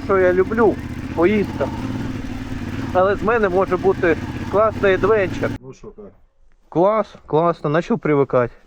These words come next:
Speaker 2: Это самое лучшее, что может быть до десяти тысяч долларов. Просто вот конкурентов нет. Ну, если даже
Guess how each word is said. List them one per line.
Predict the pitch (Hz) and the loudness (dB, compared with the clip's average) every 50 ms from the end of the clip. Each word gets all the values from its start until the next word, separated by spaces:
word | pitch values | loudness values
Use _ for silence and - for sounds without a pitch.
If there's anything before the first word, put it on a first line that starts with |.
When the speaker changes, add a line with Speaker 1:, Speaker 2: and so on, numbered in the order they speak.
| - - - - | -20 -20 -20 -14
Speaker 2:
Это | 160 139 110 - 123 110 | -12 -12 -10 -4 -6 -6
самое | - - - 131 117 113 110 107 107 | -6 -4 -4 -4 -2 -2 -2 -2 -2
лучшее, | 104 113 135 - - 104 95 | -4 -4 -6 -8 -10 -14 -12
что | - - 104 | -10 -8 -6
может | 101 98 95 - - 98 | -6 -6 -8 -8 -10 -12
быть | 101 104 117 107 92 87 | -6 -4 -6 -6 -6 -8
до | 92 92 | -8 -8
десяти | 90 90 87 - - - 95 | -8 -8 -12 -14 -14 -14 -14
тысяч | - - 82 - - 87 85 82 | -14 -14 -16 -18 -16 -16 -16 -14
долларов. | 80 80 76 78 78 80 82 _ _ _ _ _ - - - _ _ - - | -12 -12 -12 -12 -12 -16 -18 _ _ _ _ _ -20 -20 -20 _ _ -20 -16
Просто | - 95 90 - - 87 82 | -12 -12 -12 -12 -10 -12 -12
вот | 80 78 _ _ _ _ - - - 110 107 92 - | -12 -12 _ _ _ _ -20 -20 -20 -18 -18 -12 -12
конкурентов | 104 90 - 104 98 92 80 85 85 | -12 -6 -6 -4 -6 -6 -6 -8 -10
нет. | 85 82 80 78 - - - - - - - - - - - _ _ - - _ _ _ _ _ - | -10 -10 -10 -12 -14 -18 -20 -20 -20 -20 -20 -20 -20 -20 -20 _ _ -20 -20 _ _ _ _ _ -8
Ну, | 110 110 113 107 104 | -6 -4 -4 -2 -2
если | 104 107 107 - - 98 | -2 -2 -4 -4 -6 -4
даже | 101 101 90 98 98 98 95 | -4 -4 -2 -2 -6 -6 -6